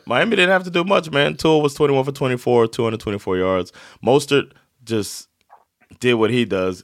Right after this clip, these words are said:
find the end zone. He's got a nose for it. And Jalen Waddle stepped into the Tyreek Hill,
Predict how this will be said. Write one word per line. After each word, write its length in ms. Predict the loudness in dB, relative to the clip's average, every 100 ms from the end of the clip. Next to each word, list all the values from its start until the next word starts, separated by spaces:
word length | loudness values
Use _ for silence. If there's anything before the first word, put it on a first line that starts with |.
| _
find 280 | -2 0 -2
the 40 |
end 200 | -6 -6
zone. 220 | -4 -6 -6
He's 100 | -4
got 160 | -4
a 40 | -4
nose 260 | -4 -4
for 260 | -4 -2 -2
it. 60 |
And 80 | -2
Jalen 280 | -2 0 2
Waddle 380 | 2 2 2 -4
stepped 380 | -6 -4 -4 -4
into 180 | -8
the 80 | -6
Tyreek 360 | -2 -2 -2 -2
Hill, 360 | 0 0 -2